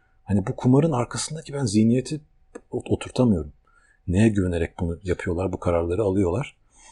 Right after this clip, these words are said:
E, Ford markasını bir bütün olarak özel kılan nedir diye düşünecek olursak şöyle bir avantajı var.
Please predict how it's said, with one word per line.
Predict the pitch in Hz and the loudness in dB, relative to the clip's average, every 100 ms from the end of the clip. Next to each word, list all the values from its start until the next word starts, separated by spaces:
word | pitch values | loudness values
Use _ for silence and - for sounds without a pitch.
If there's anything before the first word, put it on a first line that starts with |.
| _ _ _ _ _ _ _ _ _ - - - - _ - | _ _ _ _ _ _ _ _ _ -16 -16 -16 -20 _ -2
E, | 104 104 | 2 2
Ford | - - 123 139 | 2 6 8 8
markasını | 127 123 120 127 - 123 131 - _ _ _ - | 6 4 6 4 6 6 4 0 _ _ _ 0
bir | 98 | 2
bütün | 98 - | 2 4
olarak | 113 107 101 - - | 6 8 6 4 2
özel | 101 92 104 | 4 6 6
kılan | - 101 95 98 - _ _ _ | 6 4 4 2 -6 _ _ _
nedir | 95 101 101 98 - - - | 2 4 6 2 0 -10 0
diye | 95 90 | 0 0
düşünecek | - 101 101 - | -2 0 0 2
olursak | 117 117 107 | 2 2 -2
şöyle | - 107 101 | 4 6 6
bir | 90 | 4
avantajı | 95 101 92 95 104 95 | 4 4 2 0 2 2
var. | 98 | 0